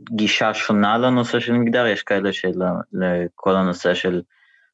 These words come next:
גבר אישה לא ממש מגדיר אותם, או שלפעמים הם מרגישים ככה יותר או ככה יותר, או שלא אכפת להם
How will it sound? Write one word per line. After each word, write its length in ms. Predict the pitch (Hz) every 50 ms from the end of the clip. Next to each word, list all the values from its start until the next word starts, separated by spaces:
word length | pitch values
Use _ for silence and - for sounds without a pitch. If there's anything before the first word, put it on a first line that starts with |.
| _ _ _ -
גבר 340 | 104 101 95 101 104 95
אישה 380 | 95 90 - - 101 95 95 95
לא 160 | 92 92 90
ממש 380 | 92 95 101 101 98 98 - 107
מגדיר 260 | 101 104 98 104 104
אותם, 340 | 101 104 - - 104 104 104 95
או 60 | -
שלפעמים 580 | - - 85 90 90 - - 85 87 87 87
הם 100 | 95 95
מרגישים 440 | 90 - - - - - - 90 90 90
ככה 340 | - 85 85 82 - - 92
יותר 320 | 92 92 90 - 98 98 92
או 140 | 87 85
ככה 320 | - - 80 82 - 95 95
יותר, 180 | 98 - 104
או 120 | 101 95 90
שלא 260 | - 82 82 87 85
אכפת 320 | 85 - _ - 90 90 -
להם 300 | 98 95 92 95 95 98